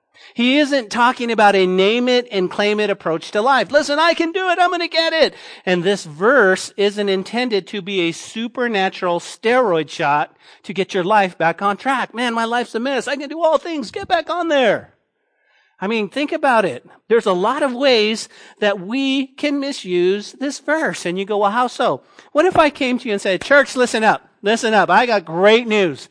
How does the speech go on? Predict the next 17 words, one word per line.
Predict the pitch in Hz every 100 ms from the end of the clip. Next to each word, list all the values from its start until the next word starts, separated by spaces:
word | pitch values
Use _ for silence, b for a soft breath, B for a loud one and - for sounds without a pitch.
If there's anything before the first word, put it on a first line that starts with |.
| b b b
Great | 143 160 262 262
news. | 220 196 139 - - b b b b
We're | 151 190 180
gonna | 233 269
buy | 208 202 202 202 214
a | 185
building. | 143 175 180 143 139 127
We're | 147
gonna | 196 233
buy | 185 208
a | 202
building. | 175 180 175 165
It's | 170
gonna | 226 220
be | 220
amazing." | 202 190 190 180 160 104 - _ _ _ _ _ _ _
Okay? | - 202 208 214